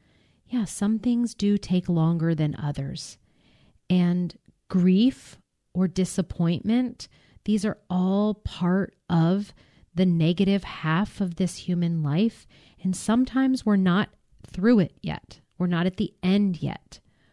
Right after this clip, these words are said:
We're just in the middle, or we're a few steps in. And so when we pour grace in our lives onto ourselves of where we are in that journey, just happens to not be through it yet,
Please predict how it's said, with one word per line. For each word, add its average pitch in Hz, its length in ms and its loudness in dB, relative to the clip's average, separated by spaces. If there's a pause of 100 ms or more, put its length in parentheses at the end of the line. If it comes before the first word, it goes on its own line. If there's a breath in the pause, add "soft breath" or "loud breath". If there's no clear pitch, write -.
(140)
We're 185 180 0
just - 340 -4
in 190 160 -2
the 175 100 2
middle, 160 520 0 (720)
or 175 160 2
we're 180 380 0 (420)
a 170 80 -4
few 208 280 0
steps - 480 -2
in. 156 420 0 (680)
And 180 140 0
so 170 180 2
when 156 300 0
we 214 180 2
pour 247 1040 0
grace 190 720 -2 (120)
in 190 120 0
our 175 180 0
lives 196 560 0
onto 190 360 -2
ourselves 175 880 -4 (420 soft breath)
of 175 240 0 (240)
where 202 340 2
we 208 240 0 (120)
are 196 320 2
in 185 220 0
that 175 280 -4
journey, 196 560 0 (300 soft breath)
just - 220 -6
happens 196 500 -4
to - 100 -6
not 180 300 0
be 175 100 0
through 185 420 0
it - 160 0
yet, 143 280 -4